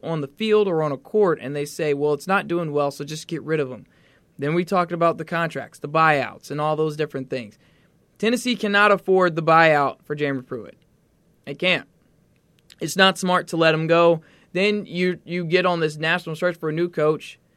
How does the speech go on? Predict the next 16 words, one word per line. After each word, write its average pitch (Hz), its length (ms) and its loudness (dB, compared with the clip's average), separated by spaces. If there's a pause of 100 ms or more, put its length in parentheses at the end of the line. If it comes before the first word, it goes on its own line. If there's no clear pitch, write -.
(200)
Well, 151 380 4 (120)
the 131 380 -6
money 170 240 0
you 180 180 2
offer 170 300 2
that 185 280 2
guy, 143 460 0 (480)
depending 151 440 -6
on 147 100 -4
who 143 220 -2
it 131 80 0
is, 160 420 0
you 147 160 -6
know, 139 260 -2
it, 131 220 -6
it's - 280 -10